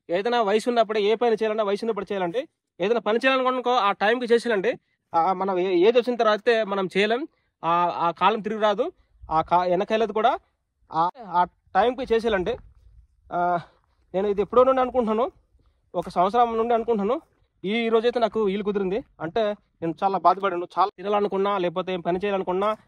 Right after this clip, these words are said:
ఆ, లేదంటే సాహసం చేయాలనుకున్నా, లేకపోతే దేశాలు తిరగాలనుకున్నా, లేదంటే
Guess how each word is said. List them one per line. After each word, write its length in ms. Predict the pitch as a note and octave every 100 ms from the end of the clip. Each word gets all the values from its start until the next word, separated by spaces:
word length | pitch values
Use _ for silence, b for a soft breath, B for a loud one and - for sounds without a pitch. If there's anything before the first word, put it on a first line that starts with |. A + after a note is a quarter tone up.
| b _
ఆ, 240 | D#3 E3 E3
లేదంటే 300 | E3+ F#3+ F#3
సాహసం 340 | - D#3 G#3+
చేయాలనుకున్నా, 520 | G3 G3 G3 F#3 G3
లేకపోతే 520 | G#3 F#3 F#3 G3+ F#3+ D3+
దేశాలు 300 | F3+ G3 F#3+
తిరగాలనుకున్నా, 640 | G3 F#3 F#3+ F#3 G#3 B3 - _ _ -
లేదంటే 520 | E3 G3 G3 A#3 A#3